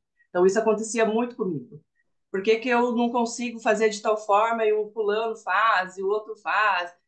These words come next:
E, e quando eu fiz o meu mapa, nossa, eu entendi muita coisa,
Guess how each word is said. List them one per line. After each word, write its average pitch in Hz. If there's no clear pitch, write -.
E, 202
e 202
quando 254
eu 254
fiz 247
o 294
meu 262
mapa, 233
nossa, 220
eu 196
entendi 233
muita 240
coisa, 214